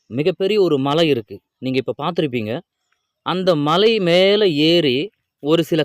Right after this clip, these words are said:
காட்சிகளை பதிவு பண்ணி, உங்களுடைய பார்வைக்கு கொண்டு வரத்தான் நான் இந்த படிக்கட்டு வழியா இப்போ நான் பயணிச்சுக்கிட்டு இருக்கிறேன். பாருங்க, மேல இந்த உச்சி மலைக்கு போகக்கூடிய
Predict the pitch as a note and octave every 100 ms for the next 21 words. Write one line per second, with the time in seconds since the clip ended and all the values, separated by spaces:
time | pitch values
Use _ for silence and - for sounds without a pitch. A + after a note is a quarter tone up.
0 | D#3+ F3+ F#3+ F3 D#3+ D3+ D3 D#3+ C#3 C3+
1 | B2+ A2+ F#3 _ _ _ _ _ - E3+
2 | A#3+ C#4 A#3+ G#3+ F#3 F3 F#3 F3+ E3+ D#3
3 | D#3+ E3 D#3 C3 - A#2+ A3+ - A#2 D#3+
4 | E3+ D#3 D3+ C#3+ D#3+ F3+ F3+ D#3 C#3+ B2+
5 | A#2 A#2 C3 B2 C#3 A2+ A#2+ - _ _
6 | _ D#3 F#3 A3+ - C3 B2+ G#2+ F#2+ F#2+
7 | - _ _ _ _ _ _ - F3 G#3
8 | D#3 E3 A3 A#2+ C3 F#3 A3 A3+ G3+ D#3
9 | D3 C3 F3 - - F#3 F3 F3+ E3 E3
10 | D#3+ D#3 D3 C#3 B2+ D3+